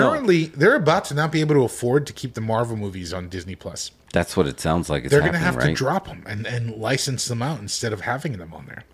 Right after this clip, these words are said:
Speaker 2: Wow. They have s-, Lucasfilms, Marvel, and Pixar.
Speaker 1: Oh, man, that Lucasfilms logo used to be beautiful, and now it's just like, eh.
Speaker 2: Yeah.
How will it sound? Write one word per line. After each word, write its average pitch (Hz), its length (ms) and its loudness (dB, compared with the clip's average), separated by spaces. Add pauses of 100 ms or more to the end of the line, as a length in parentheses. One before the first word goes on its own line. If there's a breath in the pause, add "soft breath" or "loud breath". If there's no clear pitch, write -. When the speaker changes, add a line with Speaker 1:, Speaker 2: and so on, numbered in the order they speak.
Speaker 2:
Wow. 67 480 -2 (680 loud breath)
They 82 80 2
have 101 460 2
s-, - 140 -18 (300)
Lucasfilms, 90 960 2 (520 soft breath)
Marvel, 85 680 2 (140)
and 76 180 -4
Pixar. 65 680 0
Speaker 1:
Oh, - 300 -8
man, 131 220 -6
that 156 160 -2
Lucasfilms 143 720 -2 (340)
logo 113 300 -4
used 104 240 -8
to 107 80 -10
be 98 80 -6
beautiful, 90 460 -10
and 82 100 -10
now 98 180 -6
it's - 160 -12
just - 300 -8
like, 87 220 -16 (120)
eh. 80 240 -14 (160)
Speaker 2:
Yeah. 67 360 0